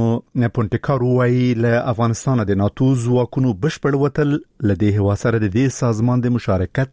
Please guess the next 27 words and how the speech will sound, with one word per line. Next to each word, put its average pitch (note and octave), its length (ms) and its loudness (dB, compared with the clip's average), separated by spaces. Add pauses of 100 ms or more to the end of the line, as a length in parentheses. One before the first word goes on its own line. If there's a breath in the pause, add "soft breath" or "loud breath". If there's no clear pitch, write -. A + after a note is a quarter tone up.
(100)
د A#2 180 2 (140)
پای A2 220 0
په F#2+ 100 0
معنا F2+ 260 0 (140)
نه F#2 140 0
دی. F#2+ 180 2
ښاغلي F#2+ 420 0
کورو G2+ 320 2
پرون G#2+ 240 2
په G#2 220 0
یو G#2 240 2
ویډیويي G2+ 420 0
پیغام B2 340 0
کې C3+ 80 0 (640 loud breath)
له A#2+ 240 2
افغانستانه A2+ 640 -2
په G#2 400 2
ځانګړي G#2+ 420 0
توګه C3+ 160 0
د B2 160 0
افغان G#2 240 0 (300)
ځواکونو G2+ 560 0
څخه - 100 -4 (140)
د G2+ 180 2
ملاتړ F#2+ 400 0
پر F#2+ 200 -2
دوام F#2+ 280 2